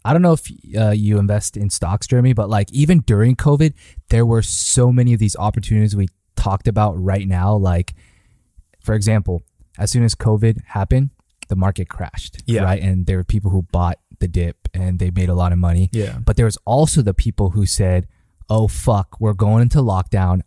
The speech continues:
Speaker 1: I'm gonna invest in ammunition companies and gun companies," because that's when people were in
Speaker 2: Yeah.
Speaker 1: lockdown, the
Speaker 2: <laughs>
Speaker 1: riots were happening,
Speaker 2: Yeah.
Speaker 1: and then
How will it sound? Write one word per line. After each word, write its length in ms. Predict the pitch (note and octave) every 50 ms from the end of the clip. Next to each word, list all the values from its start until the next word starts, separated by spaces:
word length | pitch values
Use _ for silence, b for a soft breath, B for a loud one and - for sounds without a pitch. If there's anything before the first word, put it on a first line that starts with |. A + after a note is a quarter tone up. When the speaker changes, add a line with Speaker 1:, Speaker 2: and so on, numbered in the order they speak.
| _ -
Speaker 1:
I'm 160 | G2+ G#2 G#2+
gonna 200 | G#2 A2 G#2 A2
invest 600 | G#2 D#2+ G2+ G2+ F2 G2 F#2 F#2 F#2 - - - -
in 340 | - G#2 G2 F#2+ F#2 F2+ F2+ - _ _ _ -
ammunition 580 | - A2 A2 A2 G#2+ G#2 G#2 G2+ - - A#2+ G#2+
companies 500 | - A2+ G#2+ G2 A#2 A2 A#2 A#2 A2 -
and 180 | - G2 F#2+ F2+
gun 220 | - F#2+ F#2+ F#2+
companies," 560 | - - F#2 E2+ - D#2 D#2 E2 - - - - b b b b b b b b
because 340 | A2 G2 - G#2 G2+ F#2+ F2
that's 280 | G#2 G2+ G2+ - - -
when 340 | G2+ G2+ F#2+ F#2 F#2 F2+ - _ _ _ - - -
people 340 | - - B2 A2+ - A#2 A2+
were 160 | A2+ A2+ A2+
in 80 | A#2 A#2+
Speaker 2:
Yeah. 60 | A#2
Speaker 1:
lockdown, 380 | A2 G#2 G2 - - A2+ G#2+ G#2+
the 120 | A2 A2
Speaker 2:
<laughs> 140 | G#2 G2+ G2+
Speaker 1:
riots 300 | G2 G2 G#2+ - - -
were 140 | A#2+ A#2 G#2+
happening, 400 | A2 A2+ A2 - B2+ B2+ B2 G#2+
Speaker 2:
Yeah. 180 | G#2+ G2+ F#2+
Speaker 1:
and 140 | A#2 A#2 A#2
then 220 | A#2 A2+ A2+ G#2+